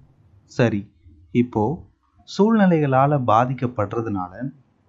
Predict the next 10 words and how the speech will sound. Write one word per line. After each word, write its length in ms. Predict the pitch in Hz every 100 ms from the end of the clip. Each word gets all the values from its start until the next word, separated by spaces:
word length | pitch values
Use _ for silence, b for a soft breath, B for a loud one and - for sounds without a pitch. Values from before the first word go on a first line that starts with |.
| -
நமக்குள்ள 520 | 110 147 170 160 180
என்ன 180 | 123 117
நடக்குது, 500 | 113 98 92 98 110 165 -
நம்ம 300 | 113 110 104
வாழ்க்கையில 680 | 101 123 165 170 147 117 123
விளைவுகள் 580 | 113 127 170 151 147 120
எப்படி 260 | - 117 107
இருக்கு 280 | 123 123 123
அப்படிங்கிறத 460 | 95 95 92 92
பத்தி 300 | - - 131